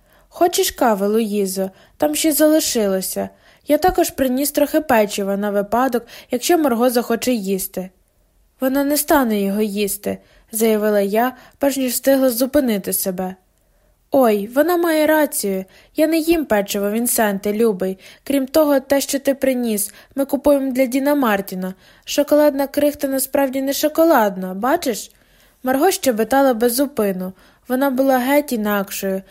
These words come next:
Здавалось, вона помолодшала років на десять. Тьмяне світло в її очах зникло, змінило на щось м'яке. Жінка балакала й балакала, а її голос був живим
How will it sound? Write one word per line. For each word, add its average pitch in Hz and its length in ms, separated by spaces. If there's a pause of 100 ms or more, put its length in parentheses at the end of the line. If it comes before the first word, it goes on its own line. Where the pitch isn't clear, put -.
(240)
Здавалось, 294 520
вона 269 200
помолодшала 240 840
років 240 300
на 262 140
десять. 196 600 (360)
Тьмяне 311 360
світло 285 380
в 233 40
її 262 300
очах 247 360
зникло, 233 520 (280)
змінило 254 500
на 220 160
щось 262 300
м'яке. 220 500 (340)
Жінка 294 320
балакала 285 560
й 277 60
балакала, 208 720 (240)
а - 120
її 214 260
голос 233 440
був 202 240
живим 196 440